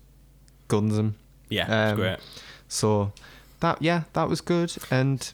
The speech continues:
Speaker 2: So they fling him out the ship, and the preacher has a bit of a meltdown 'cause of that. But anyways, you know, th-, th-, there's a lot of, uh, there's a lot of danger 'cause,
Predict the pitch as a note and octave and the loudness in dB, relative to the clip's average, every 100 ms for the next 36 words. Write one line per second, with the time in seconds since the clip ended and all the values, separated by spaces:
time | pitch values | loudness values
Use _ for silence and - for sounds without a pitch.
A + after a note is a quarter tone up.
0 | - - C#3 C3+ - D#3+ D#3 C#3 B2 A#2 | -10 -2 2 2 2 0 2 0 2 0
1 | - A2 - E2+ G#2+ - - - - - | 0 -4 -4 -6 -6 -16 -20 -20 -20 -10
2 | G#2 G#2+ G#2 G#2 - - - - - A#2 | -6 -4 -4 -6 -10 -20 -20 -16 -6 -6
3 | - A2 G#2 - G#2 G#2 F#2 G2+ G2 F2+ | -4 -6 -6 -10 -12 -8 -6 -6 -6 -6
4 | F#2 F#2+ G2 F#2+ G2 A#2+ C3 G2 G2+ - | -6 -8 -8 -6 -2 0 2 0 -2 -6
5 | - - - - - - - - A2+ F#2+ | -12 -20 -20 -20 -20 -20 -20 -6 -2 -2
6 | G#2+ - E2 - F#2+ - G#2 G#2+ G#2+ G2+ | -4 -6 -8 -6 -6 -6 -6 -2 0 -2
7 | G#2 G#2+ G2 F#2 G2 F#2 G#2+ G#2+ G2 G2+ | -4 -4 -2 -4 -4 -4 -2 -2 -4 -6
8 | A2+ F#2+ | -8 -10